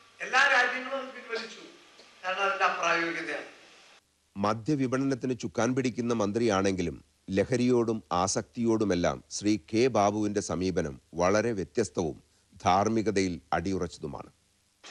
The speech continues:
Speaker 1: ഞാൻ ഈ വകുപ്പ് എടുക്കാൻ ആഗ്രഹിച്ച ആളല്ല. ഞാൻ എൻ്റെ ജീവിതത്തിൽ ചായയും കാപ്പിയും കുടിച്ചിട്ടില്ല, ഒരു മദ്യവും കഴിച്ചിട്ടില്ല, ഒരു മദ്യവും സ്വാദും കുടിച്ചിട്ടില്ല. ഞാൻ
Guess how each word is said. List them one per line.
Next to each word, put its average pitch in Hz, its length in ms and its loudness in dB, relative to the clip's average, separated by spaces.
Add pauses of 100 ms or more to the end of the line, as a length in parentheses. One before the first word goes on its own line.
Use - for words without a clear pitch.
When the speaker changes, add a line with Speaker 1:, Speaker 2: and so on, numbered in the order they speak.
(200)
Speaker 1:
ഞാൻ 160 200 4
ഈ - 60 6
വകുപ്പ് 151 260 2
എടുക്കാൻ 143 300 4
ആഗ്രഹിച്ച 127 440 0
ആളല്ല. 117 260 -2 (920)
ഞാൻ 175 200 6
എൻ്റെ 202 140 4 (100)
ജീവിതത്തിൽ 160 580 0 (920)
ചായയും 156 380 4
കാപ്പിയും 147 340 0
കുടിച്ചിട്ടില്ല, - 460 -10 (1120)
ഒരു 202 120 4 (100)
മദ്യവും 175 440 2 (300)
കഴിച്ചിട്ടില്ല, 131 520 -6 (420)
ഒരു 185 200 2
മദ്യവും 165 360 -4 (100)
സ്വാദും 151 360 -2
കുടിച്ചിട്ടില്ല. - 520 -6 (880)
ഞാൻ 190 120 0